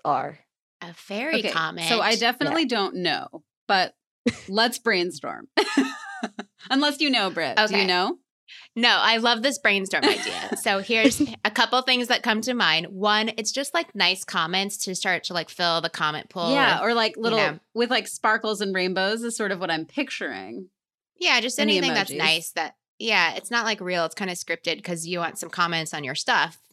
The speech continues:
Speaker 2: so that other people engage. Okay, or the flip side could be it's an action.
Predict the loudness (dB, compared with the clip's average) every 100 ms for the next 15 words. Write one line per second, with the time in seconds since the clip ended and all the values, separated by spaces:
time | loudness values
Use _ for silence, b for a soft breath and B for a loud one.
0 | -18 -10 -6 -4 -4 -6 -8 -6 -8 -4
1 | -2 -2 -4 -10 -12 -12 -8 -8 -4 0
2 | 2 2 2 -2 -6 -6 0 0 0 -6
3 | -4 -2 -4 -8 -10 -10 _ -2 -2 -4
4 | -6 -6 -12